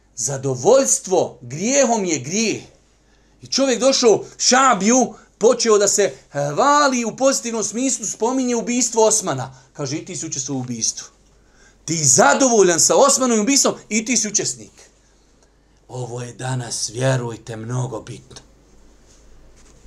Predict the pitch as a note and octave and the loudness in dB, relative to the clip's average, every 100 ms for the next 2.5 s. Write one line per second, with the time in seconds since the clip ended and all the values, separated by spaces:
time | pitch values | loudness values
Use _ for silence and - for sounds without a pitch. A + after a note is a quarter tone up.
0 | - - - C3 B2+ C3 - D#3 E3+ D3 | -20 -18 -6 -2 -2 0 0 0 2 2
1 | B2+ D#3 E3+ D#3 C#3 - F3 E3+ D3 B2+ | 4 4 4 2 0 2 2 2 -2 2
2 | C#3 D#3+ F3+ E3+ C3 | 4 4 4 0 -4